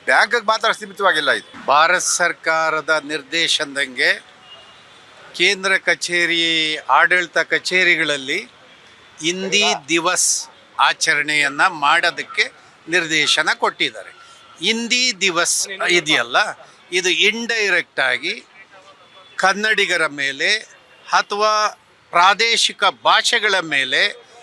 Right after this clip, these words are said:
Speaker 2: ಒಂದು ಒತ್ತಡವನ್ನ ಹೇರಿ ಹಿಂದಿಯನ್ನ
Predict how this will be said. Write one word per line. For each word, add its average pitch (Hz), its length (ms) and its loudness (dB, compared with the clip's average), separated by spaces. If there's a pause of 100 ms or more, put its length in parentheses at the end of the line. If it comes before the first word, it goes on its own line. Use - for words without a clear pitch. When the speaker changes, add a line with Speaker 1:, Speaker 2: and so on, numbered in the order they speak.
(380)
Speaker 2:
ಒಂದು 220 380 2
ಒತ್ತಡವನ್ನ 208 800 0
ಹೇರಿ 185 720 2 (380)
ಹಿಂದಿಯನ್ನ 202 720 2